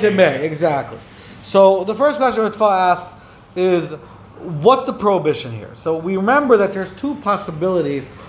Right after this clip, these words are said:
Speaker 1: when it comes to what's the prohibition. Oh, hi, Michael, how are you? So there's, there are two possibilities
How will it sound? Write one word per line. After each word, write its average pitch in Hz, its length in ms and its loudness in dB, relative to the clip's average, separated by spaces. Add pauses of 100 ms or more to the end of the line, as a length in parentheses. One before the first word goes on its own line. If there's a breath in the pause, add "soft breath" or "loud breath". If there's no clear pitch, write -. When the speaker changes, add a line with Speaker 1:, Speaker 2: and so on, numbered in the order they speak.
(120)
Speaker 1:
when 170 160 -2
it 175 100 -4
comes 240 280 0
to 196 80 -4
what's 208 260 0
the 208 120 -4
prohibition. 180 720 0 (260 loud breath)
Oh, 175 100 0
hi, 165 120 2
Michael, 143 240 -2
how 143 80 0
are 135 80 -2
you? 107 60 -10 (380 loud breath)
So 190 360 2
there's, 202 340 2
there 190 140 0
are 208 200 0
two 285 180 -4
possibilities 196 880 -2